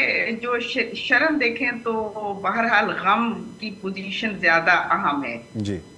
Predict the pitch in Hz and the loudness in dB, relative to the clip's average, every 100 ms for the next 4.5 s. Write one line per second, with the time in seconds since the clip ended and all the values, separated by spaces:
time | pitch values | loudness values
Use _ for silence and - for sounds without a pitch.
0 | - - 202 277 285 294 294 - - - | -10 -4 -2 0 -2 -2 -10 -12 -20 -6
1 | 214 208 208 190 226 254 247 214 196 - | 0 2 2 2 2 2 -2 0 -2 -2
2 | 220 220 220 202 190 196 196 196 202 202 | -6 -6 -4 4 4 4 2 2 -2 -6
3 | 240 233 208 170 156 165 165 180 175 170 | -4 -4 -4 -2 -2 -2 -6 -6 -8 -8
4 | 147 147 170 165 185 | -10 -8 -4 -4 -4